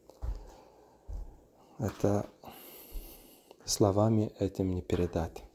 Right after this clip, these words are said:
честно. И здесь он,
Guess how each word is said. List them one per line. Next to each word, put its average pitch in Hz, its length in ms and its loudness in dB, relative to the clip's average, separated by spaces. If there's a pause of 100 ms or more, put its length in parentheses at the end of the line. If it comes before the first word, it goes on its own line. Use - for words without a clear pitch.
честно. - 500 -4 (2500)
И 92 680 0 (760)
здесь 117 540 6
он, 101 920 0